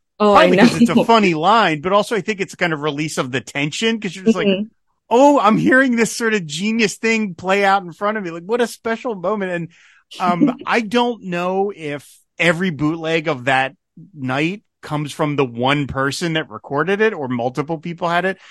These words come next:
Speaker 2: But think about what that one person's contribution to
Speaker 1: <laughs>
Speaker 2: Dylan Alia has been. Thank goodness they had a
Speaker 1: Oh my
Speaker 2: tape.
Speaker 1: God,
Speaker 2: I mean,
Speaker 1: I know. <laughs>
Speaker 2: I mean, this is nineteen seventy-five. They had to have, like, a tape recorder, I guess, with them. It's not like they had their phone.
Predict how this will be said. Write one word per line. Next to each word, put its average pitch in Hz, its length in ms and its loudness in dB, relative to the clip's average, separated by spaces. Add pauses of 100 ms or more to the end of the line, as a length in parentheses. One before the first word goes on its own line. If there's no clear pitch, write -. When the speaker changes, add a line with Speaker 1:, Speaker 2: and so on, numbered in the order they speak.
(120)
Speaker 2:
But 185 140 0
think 254 180 2
about 196 240 6
what 170 120 2
that 156 140 2
one 160 240 2
person's 160 480 -2
contribution 151 680 4
to 240 60 4
Speaker 1:
<laughs> 240 60 8
Speaker 2:
Dylan 147 280 4
Alia 143 340 2
has 131 220 -2
been. 139 400 2 (300)
Thank 220 220 4
goodness 190 340 2
they 175 140 0
had 156 160 0
a 147 40 -2
Speaker 1:
Oh - 80 -4
my 160 80 -2
Speaker 2:
tape. 180 140 -2
Speaker 1:
God, 175 140 -8
Speaker 2:
I 160 40 -2
mean, 170 200 0
Speaker 1:
I 180 40 -6
know. 175 300 -4 (140)
<laughs> - 0 - (400)
Speaker 2:
I - 60 8
mean, 202 300 2
this 240 180 -2
is 214 120 -4
nineteen 220 340 0
seventy-five. 180 640 0
They 151 80 -2
had 180 160 -4
to 170 80 -6
have, 143 120 -6
like, 131 160 -4
a 117 60 -8
tape 208 340 0
recorder, 120 480 -2
I 113 80 -6
guess, 117 280 -10
with 131 160 -10
them. 165 80 -6
It's 139 80 -4
not 175 80 -2
like 156 160 -2
they 147 80 0
had 143 160 0
their 127 100 -4
phone. 185 680 0